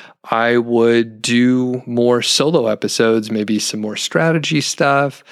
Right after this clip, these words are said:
little case study updates, that sort of thing. So just curious, you know, what do you wanna hear? What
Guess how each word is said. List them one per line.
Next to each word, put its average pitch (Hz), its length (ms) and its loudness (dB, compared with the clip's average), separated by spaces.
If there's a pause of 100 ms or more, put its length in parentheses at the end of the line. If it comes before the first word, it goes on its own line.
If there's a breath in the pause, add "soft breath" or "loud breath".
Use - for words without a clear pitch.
(340 loud breath)
little 113 240 0
case 135 320 -2
study 123 300 0
updates, 123 680 -2
that 117 320 0
sort 120 280 -2
of - 40 -6
thing. 117 520 -2 (320 loud breath)
So 117 480 2
just 160 240 -2
curious, 170 500 0
you 139 80 0
know, 127 140 2
what 120 400 -4
do - 100 -8
you 135 120 -2
wanna 131 180 -2
hear? 131 480 0
What 123 420 -2